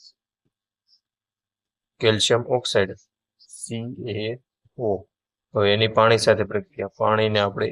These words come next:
એચ ટુ ઓ લખીએ છીએ. હવે આ બંને પ્રક્રિયા થશે એટલે શું થશે?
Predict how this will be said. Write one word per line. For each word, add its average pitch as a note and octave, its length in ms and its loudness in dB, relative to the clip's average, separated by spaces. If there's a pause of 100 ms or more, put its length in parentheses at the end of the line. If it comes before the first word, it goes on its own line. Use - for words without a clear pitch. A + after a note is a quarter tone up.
એચ A2+ 100 -2
ટુ - 220 -6
ઓ G#2 140 0
લખીએ F#2+ 340 -8
છીએ. - 200 -20 (1000)
હવે G#2 140 2
આ G#2 120 6
બંને A2+ 360 4 (160)
પ્રક્રિયા A2+ 460 2
થશે A#2+ 240 -2
એટલે G#2+ 180 -2
શું B2+ 220 -6
થશે? G#2+ 320 -4